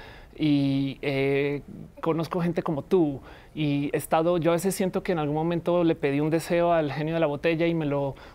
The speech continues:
cumplió y ahora tengo esta cosa hermosa que me rodea, que es poder conocer a toda la gente de la diversidad, porque además a mí me pasa que a veces llega la gente en la calle y me da abrazos como comunicador. Eso para mí es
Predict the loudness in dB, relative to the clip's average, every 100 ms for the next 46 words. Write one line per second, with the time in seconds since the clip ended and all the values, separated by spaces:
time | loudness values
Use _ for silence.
0 | -4 -2 -2 2 4 4 4 4 0 -2
1 | -2 -2 -4 -6 -4 -2 -2 -2 -4 -4
2 | -2 0 0 -2 -4 -4 -4 -2 -4 -4
3 | -4 -2 -2 -2 -4 -2 -2 -2 -6 -8
4 | -6 -4 -4 -6 -12 -8 -8 -6 -6 -6
5 | -6 -8 -8 -8 -8 -6 -6 -6 -6 -8
6 | -6 -6 -6 -6 -4 -4 -4 -8 -12 -10
7 | -10 -10 -8 -6 -6 -6 -4 -4 -4 -6
8 | -6 -4 -2 -4 -6